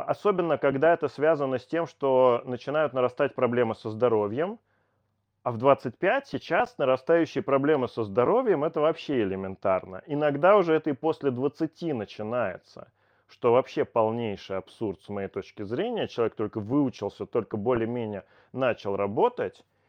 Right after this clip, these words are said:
и у него вот это вот все пошло, э, снижаться. И что при этом человек чувствует, это как раз то, что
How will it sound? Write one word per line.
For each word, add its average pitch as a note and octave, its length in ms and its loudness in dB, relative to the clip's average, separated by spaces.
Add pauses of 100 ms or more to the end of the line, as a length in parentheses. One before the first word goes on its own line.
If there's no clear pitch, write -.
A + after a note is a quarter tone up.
(220)
и C3 60 -4
у B2 100 -2
него A#2+ 260 0
вот D3 180 -2
это C3+ 200 -2
вот A2+ 160 0
все B2+ 200 -6
пошло, A2+ 600 -4 (520)
э, G2+ 640 -2 (100)
снижаться. A2+ 680 -4 (2000)
И E3 300 0 (1160)
что - 240 0
при F#3 140 2
этом D3+ 240 0
человек C3+ 400 2
чувствует, F#3+ 600 -2 (360)
это C3 220 -2
как B2+ 180 -2
раз B2 200 0
то, G#3 220 -2
что B2 560 2